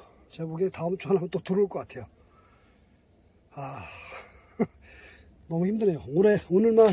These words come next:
지금 산벌 세 통을 받았습니다. 아까 제가 영상을 찍을 때 잘못 말했는데, 오 호, 오 호, 육 호가 아니고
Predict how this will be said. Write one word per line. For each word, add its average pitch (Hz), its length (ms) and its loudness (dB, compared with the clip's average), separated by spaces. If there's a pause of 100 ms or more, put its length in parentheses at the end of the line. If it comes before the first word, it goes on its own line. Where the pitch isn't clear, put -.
(140)
지금 185 200 2 (500)
산벌 240 300 2
세 277 120 -2
통을 254 240 0
받았습니다. 170 520 4 (1300)
아까 170 180 2
제가 196 140 4
영상을 185 400 2 (680)
찍을 240 280 -8
때 220 100 0
잘못 190 300 -2
말했는데, 180 520 0 (960)
오 180 200 0
호, 190 300 -2 (1120)
오 180 140 -2
호, 190 160 -2
육 156 180 -8
호가 196 200 0
아니고 170 400 -4